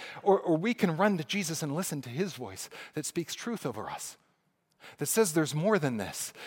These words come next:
that says, "I'm not done with you yet, but lean on me because I have a purpose in this pain." A-,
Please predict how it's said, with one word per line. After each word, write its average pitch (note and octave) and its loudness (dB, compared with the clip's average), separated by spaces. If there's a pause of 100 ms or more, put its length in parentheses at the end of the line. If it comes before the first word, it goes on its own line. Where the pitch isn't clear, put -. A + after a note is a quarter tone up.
that D3+ -2
says, F#3 2
"I'm D3+ 4
not E3+ 0
done F#3+ 6
with D#3+ 0
you A#2+ -6
yet, G2 -4 (320)
but D3 0
lean G#3 2 (260)
on F3+ 2 (220)
me C#3 0 (920)
because D3 0
I C#3+ 2
have C#3+ 0
a C3+ -4
purpose G#3+ 0
in A2+ -6
this - -8
pain." D2+ -10 (2000)
A-, - 0